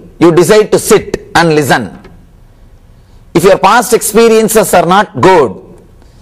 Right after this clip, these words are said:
if you felt, "Oh, this is not worth," I felt very bored that time. Last time I came and attended, but I didn't feel any benefit. If you feel negative,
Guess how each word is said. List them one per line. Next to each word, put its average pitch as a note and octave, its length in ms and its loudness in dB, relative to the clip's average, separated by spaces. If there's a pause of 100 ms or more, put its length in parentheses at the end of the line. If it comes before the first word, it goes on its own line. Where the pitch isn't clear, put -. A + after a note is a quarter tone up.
(640)
if D#3+ 120 -8
you F#3 100 2
felt, G#3 480 -2 (640)
"Oh, E3 280 0
this D3 140 -2
is E3 120 -2
not F3+ 220 -2
worth," - 360 -2 (1200)
I C3 120 0
felt E3+ 240 0
very D3 160 0
bored D3+ 280 2
that C#3 160 -2
time. D#3 160 -4
Last C#3+ 240 0
time D#3 160 -4
I D3 80 -4
came D3+ 180 -2
and D3 80 -2
attended, D#3 600 -2 (280)
but B2 120 0
I D3 40 4
didn't D#3+ 180 0
feel G3 300 -2 (720)
any D3 180 -2
benefit. D3+ 440 -2 (120)
If C3+ 100 -2
you F3+ 100 2
feel A3+ 240 2
negative, F3 640 -2